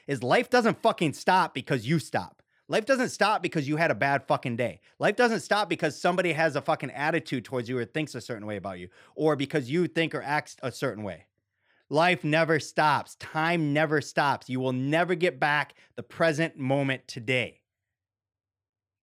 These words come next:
All you can do is live inside of it. Yesterday's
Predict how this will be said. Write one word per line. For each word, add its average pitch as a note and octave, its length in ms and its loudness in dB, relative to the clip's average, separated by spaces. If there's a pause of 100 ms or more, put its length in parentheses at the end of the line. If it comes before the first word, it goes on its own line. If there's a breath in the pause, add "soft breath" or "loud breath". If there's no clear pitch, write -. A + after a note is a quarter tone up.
All C3 220 0
you E3+ 140 0
can D#3+ 200 -4
do C#3+ 220 0
is G#2+ 140 -2
live A#2 220 -4
inside A2 460 -4
of F2 60 -12
it. - 240 -20 (1200)
Yesterday's D#3 600 -4